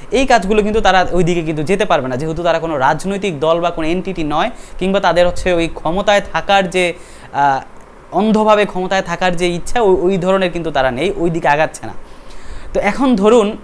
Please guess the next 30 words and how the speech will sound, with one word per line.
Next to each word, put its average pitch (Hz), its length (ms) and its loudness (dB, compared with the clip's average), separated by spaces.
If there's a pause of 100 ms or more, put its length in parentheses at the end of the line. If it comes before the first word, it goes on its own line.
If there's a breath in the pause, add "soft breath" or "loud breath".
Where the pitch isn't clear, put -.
ইন্টারিম 196 360 4
গভর্নমেন্টের 180 480 4
পতন 170 260 0
হলো 196 220 2
সকল 175 320 2
রাজনৈতিক 165 480 0
দলের 156 220 2
আন্দোলনের 143 460 0
মুখে, 107 240 -10 (440 loud breath)
তাহলে 196 140 4
ব্যাপারটা 190 280 0
কী - 180 -2
দাঁড়াচ্ছে? 175 420 2
ধরুন 175 300 0
এখন 185 340 -2 (100)
বিএনপি 175 400 0
আওয়ামী 165 240 4
লীগের, 185 320 2 (500 loud breath)
আহ, 135 220 2
রাজনৈতিক 165 540 0
নেতৃত্বে 165 500 2
তাদের 156 260 2
আন্দোলনে 160 440 0
ইন্টারিম 160 320 0
গভর্নমেন্ট 135 360 0
এখন - 160 -6
নাই, 175 160 -2
তাদের 147 240 -2
পতন 135 240 -8
হয়েছে, 107 300 -8